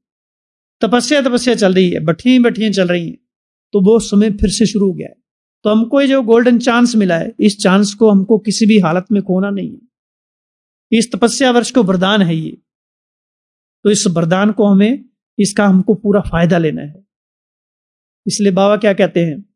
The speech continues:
सारा ज्ञान एक ही शब्द में है। कौन से शब्द में? मेरा बाबा। ये क्या है? फुल knowledge है ये।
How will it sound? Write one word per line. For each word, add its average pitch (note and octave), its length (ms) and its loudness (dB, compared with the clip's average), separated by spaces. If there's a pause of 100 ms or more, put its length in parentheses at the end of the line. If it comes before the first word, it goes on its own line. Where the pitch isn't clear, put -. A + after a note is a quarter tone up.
(1120)
सारा A3 360 -2
ज्ञान G#3 480 0 (240)
एक A3+ 200 2
ही B3 80 2
शब्द F3+ 280 0
में F3 140 2
है। D3+ 140 -4
कौन G#3 240 0
से G#3 120 -2
शब्द G3 220 0
में? G#3+ 260 -4 (1040)
मेरा G3+ 300 2
बाबा। D3+ 360 -8 (320)
ये G#3 140 2
क्या A3+ 240 0
है? B3+ 100 0
फुल C4 300 0
knowledge G3+ 400 2
है D#3 140 -2
ये। - 180 -14